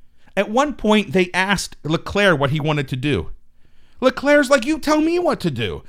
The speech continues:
I'm going a hundred and ten miles per hour. You tell me." Y-, you're the guys on the pit wall. You gotta understand something. Drivers don't know what's going on. They don't have a little T V screen in there. They don't know where everyone else is at all times. They're racing their race.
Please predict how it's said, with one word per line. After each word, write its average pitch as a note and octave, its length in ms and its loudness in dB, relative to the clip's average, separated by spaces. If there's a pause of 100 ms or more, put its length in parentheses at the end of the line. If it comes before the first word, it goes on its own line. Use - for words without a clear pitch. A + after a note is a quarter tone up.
(120)
I'm D4 140 -4
going D#4+ 200 2
a B3+ 60 2
hundred C4+ 240 0
and B3 120 -2
ten B3 220 0
miles A3 280 0
per A3+ 180 -6
hour. B3+ 440 -2 (680)
You D4+ 200 -2
tell D#4+ 300 -2
me." C#4+ 420 -4
Y-, G#3+ 160 -10
you're C#4+ 200 -6
the E4 100 -8
guys G#3 320 0
on F3+ 100 -2
the D3+ 60 -2
pit G3+ 240 -6
wall. A3 140 -4
You A3 60 -6
gotta E4+ 120 -6
understand A3+ 320 -4
something. F3 160 -6
Drivers C#4+ 460 -2
don't F#3+ 220 2
know C#3 160 0
what's A2 200 -6
going F#2+ 320 -6
on. G2+ 320 -4 (400)
They - 80 -6
don't C#4+ 140 -2
have B3 160 2
a G#3 40 -4
little F#3 260 -2
T D#3+ 200 -6
V C#3+ 220 -4
screen C3 340 -4
in A#2+ 120 -2
there. A2+ 220 -2
They A3 140 -2
don't D4+ 180 -8
know F3+ 140 -2
where C#3+ 200 0
everyone B2 460 -4
else G#2+ 280 -6
is A2+ 160 -4
at G#2+ 80 -2
all F#2 160 -4
times. B2 520 -4 (500)
They're A3 200 0
racing D#3 520 0
their C3+ 180 0
race. D#3 400 -4